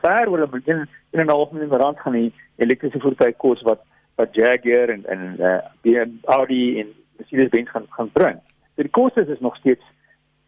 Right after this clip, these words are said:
te veel vir, vir gewone mense soos ek en jy om hulle te ry. En die vervaardiger sê ook self, hoor jy, ons,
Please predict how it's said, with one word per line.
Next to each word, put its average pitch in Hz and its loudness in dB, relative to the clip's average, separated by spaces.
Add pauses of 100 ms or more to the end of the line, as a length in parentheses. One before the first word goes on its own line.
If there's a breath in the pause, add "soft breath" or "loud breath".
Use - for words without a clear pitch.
te 196 0
veel 165 2
vir, 135 0
vir 139 -6
gewone 139 2
mense 135 -2
soos 123 2
ek 123 0
en 127 -4
jy 117 0
om 120 -2
hulle 107 -2
te 101 0
ry. 113 0 (560)
En 139 -2
die 147 0
vervaardiger 214 0
sê 214 2
ook 196 -4
self, 175 0
hoor 143 2
jy, 151 -2
ons, 196 -4